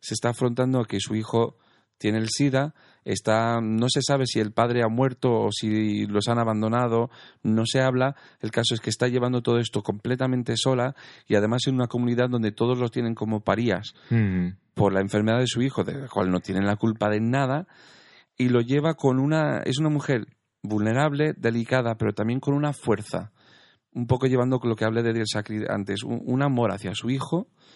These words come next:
Speaker 2: Ujú.
Speaker 1: y luego también, pues, cuando entra este otro chico en la vida de los dos, el agradecimiento que ella lleva de manera casi, casi sin hablar hacia el otro chaval por,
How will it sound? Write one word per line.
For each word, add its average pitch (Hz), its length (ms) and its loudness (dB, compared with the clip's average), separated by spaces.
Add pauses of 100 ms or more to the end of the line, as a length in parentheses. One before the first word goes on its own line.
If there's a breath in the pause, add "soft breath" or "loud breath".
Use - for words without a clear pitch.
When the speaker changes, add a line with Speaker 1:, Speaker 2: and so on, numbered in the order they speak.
(200 loud breath)
Speaker 2:
Ujú. 98 160 -4
Speaker 1:
y 104 80 4
luego 120 300 4
también, 131 260 2
pues, 110 180 -2
cuando 101 280 2
entra 120 260 0
este 120 220 0
otro 123 200 0
chico 117 300 -2
en 101 120 0
la 95 80 0
vida 113 200 0
de 117 80 0
los 117 220 2
dos, 135 380 2 (1080 soft breath)
el 104 160 0
agradecimiento 113 640 0
que 131 120 0
ella 117 500 0 (520)
lleva 117 400 0
de 113 100 0
manera 120 300 2
casi, 139 380 -2
casi 143 300 -2
sin 156 200 0
hablar 123 460 0 (340 soft breath)
hacia 113 280 0
el 117 80 0
otro 135 180 0
chaval 123 400 -2
por, 104 280 -2